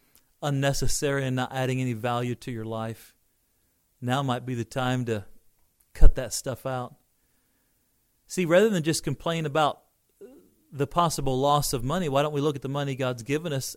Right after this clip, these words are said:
and really, in a matter of prayer, look at your budget, write down every expense, every commitment, and say, "God,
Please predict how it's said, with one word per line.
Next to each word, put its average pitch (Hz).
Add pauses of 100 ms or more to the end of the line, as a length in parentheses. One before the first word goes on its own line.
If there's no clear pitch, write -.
and 131
really, 165 (420)
in 151
a 135
matter 143
of 160
prayer, 170
look 135
at 139
your 165
budget, 139
write 131
down 123
every 156
expense, 131 (720)
every 143
commitment, 131
and 123
say, 127
"God, 135